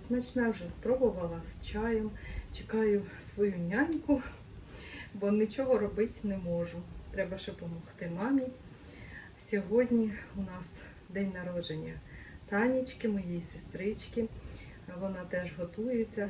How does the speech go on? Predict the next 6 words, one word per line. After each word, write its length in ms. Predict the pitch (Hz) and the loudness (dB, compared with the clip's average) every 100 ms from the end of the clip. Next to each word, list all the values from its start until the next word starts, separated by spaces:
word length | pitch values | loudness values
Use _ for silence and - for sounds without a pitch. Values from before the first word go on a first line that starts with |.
| 185 | 2
Дякую 420 | 226 226 214 185 | 2 2 0 -2
всім, 340 | 180 - 214 202 - - - | -2 -4 -4 -4 -10 -16 -12
хто 340 | - 196 185 170 - - 180 | -2 0 0 -2 -14 -14 -12
з 140 | 170 | -8
нами, 320 | 185 170 165 165 - - - - - - | -6 -4 -4 -6 -10 -18 -18 -16 -16 -16
е, 80 | - | -10